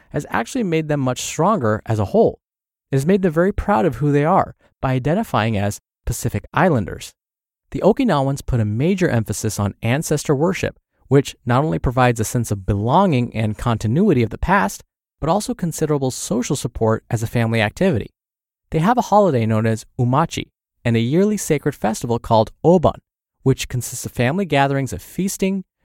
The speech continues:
drinking, and ceremonies honoring their ancestor spirits returning from the dead. While the Okinawans are ranked low socially amongst other subdivisions of Japan,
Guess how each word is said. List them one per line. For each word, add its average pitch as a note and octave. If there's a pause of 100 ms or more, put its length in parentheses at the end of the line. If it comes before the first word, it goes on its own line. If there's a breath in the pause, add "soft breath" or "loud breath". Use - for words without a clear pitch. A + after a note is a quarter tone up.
(100)
drinking, D#3 (120)
and A#2
ceremonies B2 (140)
honoring F#3
their E3
ancestor C#3+
spirits F#3+ (160)
returning A2+
from G2+
the G#2
dead. C3+ (680)
While E3
the F#3+
Okinawans E3
are C3+
ranked B2+
low A#2
socially D#3
amongst A#2
other G#2
subdivisions B2
of G2
Japan, G2